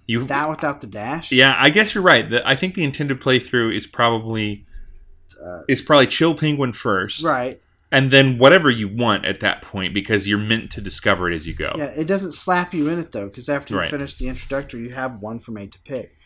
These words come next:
Speaker 1: Yeah.
Speaker 2: So
Speaker 1: <laughs>
Speaker 2: for new players out there, go with,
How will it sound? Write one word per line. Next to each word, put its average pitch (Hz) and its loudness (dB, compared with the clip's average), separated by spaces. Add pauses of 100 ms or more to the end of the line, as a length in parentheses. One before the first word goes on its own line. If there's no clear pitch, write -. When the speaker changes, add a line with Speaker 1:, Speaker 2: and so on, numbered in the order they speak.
(140)
Speaker 1:
Yeah. 117 4
Speaker 2:
So 170 -2
Speaker 1:
<laughs> - -6
Speaker 2:
for 139 6
new 262 6
players 233 8
out 165 0
there, 165 -2 (100)
go 156 0
with, 180 -4